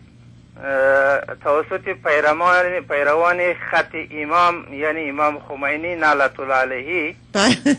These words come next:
Speaker 1: اه، ما در افغانستان نوزده درصد شیعه داریم. قانوننامه نوشته شد و به تصویب آقای حمید کرزی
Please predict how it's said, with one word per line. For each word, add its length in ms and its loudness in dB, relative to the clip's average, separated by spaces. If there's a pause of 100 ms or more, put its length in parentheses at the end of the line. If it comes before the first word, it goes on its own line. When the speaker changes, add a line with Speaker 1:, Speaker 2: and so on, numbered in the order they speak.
(960)
Speaker 1:
اه، 200 4
ما 220 2
در 200 4
افغانستان 600 0
نوزده 360 2
درصد 500 2 (460)
شیعه 220 2
داریم. 360 2 (180)
قانوننامه 760 0
نوشته 560 -2
شد 180 -4 (160)
و 140 4 (120)
به 180 -2
تصویب 480 -2
آقای 420 4
حمید 560 -6
کرزی 460 0